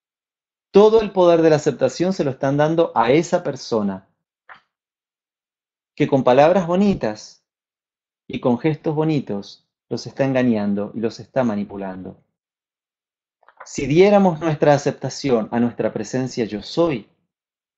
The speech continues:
entonces, si se acerca a nosotros una persona con, con algún,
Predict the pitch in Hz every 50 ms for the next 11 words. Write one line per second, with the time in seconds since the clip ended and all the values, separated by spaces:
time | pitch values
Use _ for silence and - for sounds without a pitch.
0 | _ - 113 107 101 - - 160 165 156 127 - - 110 98 95 - - - _
1 | _ _ _ _ _ _ _ _ _ _ - - 165 156 - 170 156 208 220 220
2 | 214 226 208 202 185 - 170 156 156 143 123 - - 160 175 180 175 175 151 147
3 | - 156 147 139 - - 127 123 123 117 - _ _ _ _ _ _ _ _ _
4 | _ _ _ _ _ - 131 131 127 123 120 117 - _ _ _ _ - 127 127
5 | 127 131 131 131 143 160 180 185 190 196 196 196 -